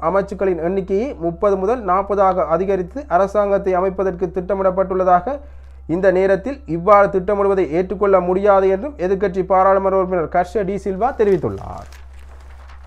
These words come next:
பாராளுமன்றத்தில் வெள்ளிக்கிழமை நடைபெற்ற ஜனாதிபதி ரணில் விக்ரமசிங்கவின் கொள்கை விளக்க உரை மீதான மூன்றாம் நாள் சபை ஒத்திவைப்பு வேளை விவாதத்தில் உரையாற்றும் போதே அவர் இவ்வாறு தெரிவித்துள்ளார் என்றவாறாக அந்த செய்தி தொடர்ந்து செல்கின்றது.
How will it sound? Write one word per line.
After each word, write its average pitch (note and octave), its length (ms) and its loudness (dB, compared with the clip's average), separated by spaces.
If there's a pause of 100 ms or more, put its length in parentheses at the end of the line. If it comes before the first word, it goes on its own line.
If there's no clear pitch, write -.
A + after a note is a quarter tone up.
(1160)
பாராளுமன்றத்தில் F#3+ 720 6
வெள்ளிக்கிழமை G3 500 2
நடைபெற்ற F#3+ 380 2
ஜனாதிபதி F#3 480 0
ரணில் F#3 320 2
விக்ரமசிங்கவின் G3 680 -2
கொள்கை F#3+ 360 2
விளக்க F#3+ 340 2
உரை F#3 260 2
மீதான F#3+ 420 2
மூன்றாம் G3 400 2
நாள் F#3 180 2
சபை F3+ 300 -2
ஒத்திவைப்பு F#3+ 520 -2
வேளை F#3 220 2
விவாதத்தில் F3+ 480 2
உரையாற்றும் F#3 420 0
போதே F3+ 220 0
அவர் G3 200 0
இவ்வாறு F3 300 2
தெரிவித்துள்ளார் F#3 600 0
என்றவாறாக E3 380 2
அந்த A#3+ 220 -4
செய்தி C3+ 320 -2
தொடர்ந்து E3+ 360 -2
செல்கின்றது. F#3 440 -2